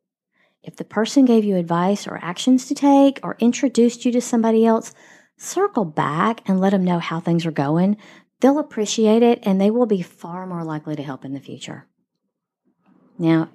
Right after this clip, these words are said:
I know networking can be tricky for some, so I also have an article that I'll link you to. It's much more in depth, and that is in the show notes. All right,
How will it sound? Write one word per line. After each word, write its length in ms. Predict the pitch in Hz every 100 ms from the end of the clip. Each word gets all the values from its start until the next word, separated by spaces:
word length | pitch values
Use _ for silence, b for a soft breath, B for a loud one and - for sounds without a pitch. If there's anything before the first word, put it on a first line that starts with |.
| _ -
I 100 | 175
know 320 | 170 180 196
networking 520 | 196 - 190 196 190
can 140 | 196
be 100 | 190
tricky 320 | 196 185 170 202
for 120 | 226
some, 400 | - 208 196 196 B B B
so 380 | - - 160 156 -
I 120 | 165 -
also 340 | 185 208 -
have 240 | 226 208 180
an 160 | 170 -
article 480 | 160 156 170 160 147
that 120 | 151
I'll 160 | 151 147
link 220 | 156 156
you 60 | 151
to. 180 | -
It's 240 | 143 151 -
much 200 | 165 170
more 160 | 160
in 100 | 151
depth, 420 | 147 135 131 - - B B B B -
and 300 | 175 170 165
that 180 | 165
is 100 | 180
in 80 | 190
the 60 | 202
show 180 | - 277
notes. 420 | - - - - b b b _ _ _ _ _ _ _ - 139
All 80 | 190
right, 180 | 220